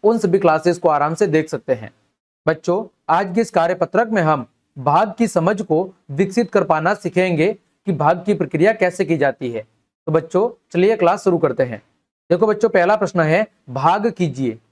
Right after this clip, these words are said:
क्या करना है बच्चों? आपको भाग करना है। बच्चों, संख्या दी हुई है आठ सौ छब्बीस, इसमें भाग देना है बारह का। तो बच्चों, सबसे पहले आप क्या करें, इधर बारह का साइड में पहाड़ा लिख ले, ठीक है। बारह एकम बारह, बारह दूनी चौबीस,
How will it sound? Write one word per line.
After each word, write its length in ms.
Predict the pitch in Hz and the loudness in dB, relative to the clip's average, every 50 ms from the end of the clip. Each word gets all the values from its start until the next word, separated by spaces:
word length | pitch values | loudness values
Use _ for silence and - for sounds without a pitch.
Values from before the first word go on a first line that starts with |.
| _ | _
क्या 120 | - 170 175 | 0 0 2
करना 260 | 185 180 175 175 175 | 2 0 0 0 0
है 120 | 180 185 | 0 0
बच्चों? 280 | 170 160 - - 180 175 | -2 -2 -2 0 0 0
आपको 300 | 160 160 - - 208 254 277 269 - _ - 151 | 0 0 -2 0 0 0 0 -2 -8 _ -12 -6
भाग 320 | 131 143 151 180 196 190 | 0 2 2 2 2 2
करना 320 | 170 160 147 143 139 135 120 | 0 0 0 0 -2 -2 -2
है। 160 | 117 110 110 _ _ _ _ _ _ _ - | -4 -8 -10 _ _ _ _ _ _ _ -2
बच्चों, 360 | 165 165 165 - 190 214 240 233 - _ _ _ - | -2 -2 0 0 0 0 -2 -4 -8 _ _ _ -4
संख्या 340 | - 185 175 170 - 214 | -4 -2 -2 0 0 0
दी 120 | 208 190 190 | 0 0 -2
हुई 260 | 185 175 175 175 170 | 0 0 0 0 0
है 280 | 165 170 208 233 233 - _ _ _ _ - | 0 0 0 -2 -6 -10 _ _ _ _ 0
आठ 260 | 160 160 170 208 226 | 0 2 2 2 0
सौ 160 | 226 - 208 185 | 0 0 -2 -2
छब्बीस, 560 | - - 156 131 127 139 190 220 233 226 - _ _ _ - | 0 -2 -2 -2 0 0 0 0 0 -4 -10 _ _ _ -6
इसमें 280 | - 165 175 196 196 156 | -6 -2 0 0 0 2
भाग 220 | 123 147 160 202 202 | 2 2 2 2 2
देना 280 | 180 170 170 165 165 165 | 0 0 2 2 2 2
है 140 | 175 214 202 | 2 0 2
बारह 380 | 175 170 165 170 165 160 160 147 | 2 2 2 2 0 0 -2 -2
का। 240 | - - 113 110 110 _ _ _ _ _ - | 0 -2 -4 -4 -4 _ _ _ _ _ -2
तो 60 | 160 | -2
बच्चों, 240 | 165 170 170 202 202 | -2 0 0 -2 -2
सबसे 240 | 196 175 151 - 190 | -2 -4 -6 -4 0
पहले 160 | 180 196 196 | 0 0 0
आप 100 | 190 190 | 0 0
क्या 140 | - 202 202 | 0 0 2
करें, 280 | 175 175 160 185 226 226 _ _ - - | 2 2 2 2 0 -2 _ _ -6 -2
इधर 160 | 151 170 196 | 0 2 2
बारह 300 | 185 170 160 160 160 170 | 2 2 2 2 0 0
का 140 | 175 170 208 202 | 0 0 0 0
साइड 240 | - 165 160 165 | 0 -2 0 0
में 100 | 175 202 202 | 0 -2 0
पहाड़ा 320 | - 180 160 160 175 175 | 0 0 0 0 0 0
लिख 200 | 165 156 147 143 | 0 -2 -2 -2
ले, 160 | 135 123 113 - _ _ _ - | -2 -2 -4 -6 _ _ _ -4
ठीक 220 | 151 156 151 160 | -4 -2 0 2
है। 200 | 190 220 233 233 _ _ _ - - | 0 0 0 -4 _ _ _ -4 -2
बारह 220 | 143 147 151 156 165 | 0 0 0 0 0
एकम 280 | 170 165 165 175 170 | -2 0 -2 -2 0
बारह, 440 | 165 156 151 156 160 160 175 214 233 233 _ _ _ _ - | 0 0 2 2 0 0 0 -2 -4 -6 _ _ _ _ -4
बारह 260 | 143 143 151 160 160 | -2 0 0 0 -2
दूनी 200 | 151 165 160 165 151 | -2 -2 -2 -2 -2
चौबीस, 520 | - 160 147 151 156 175 214 233 233 - | 0 0 0 2 2 0 0 -2 -4 -8